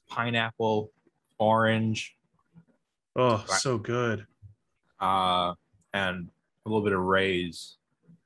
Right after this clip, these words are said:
Speaker 1: Um,
Speaker 2: Ray's?
Speaker 1: yeah, it's, uh, the Jamaican rum.
Speaker 2: Jamaica man.
Speaker 1: Yeah, it's, it's
Speaker 2: Fuck
Speaker 1: good.
Speaker 2: yeah.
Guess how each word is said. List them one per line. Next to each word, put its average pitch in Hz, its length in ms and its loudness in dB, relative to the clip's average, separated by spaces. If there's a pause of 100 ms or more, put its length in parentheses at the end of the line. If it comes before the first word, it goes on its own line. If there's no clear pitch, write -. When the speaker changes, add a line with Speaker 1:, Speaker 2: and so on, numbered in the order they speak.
(380)
Speaker 1:
Um, 104 80 0
Speaker 2:
Ray's? 120 540 0 (920)
Speaker 1:
yeah, 98 280 0
it's, - 240 -6
uh, 95 400 0 (1400)
the 95 80 -12
Jamaican 95 500 -4
rum. 85 200 -2 (1800)
Speaker 2:
Jamaica 110 320 -2
man. 101 300 -6 (480)
Speaker 1:
Yeah, 92 500 0
it's, - 300 -16
it's 135 200 4
Speaker 2:
Fuck 104 60 -8
Speaker 1:
good. 92 140 0
Speaker 2:
yeah. 113 220 4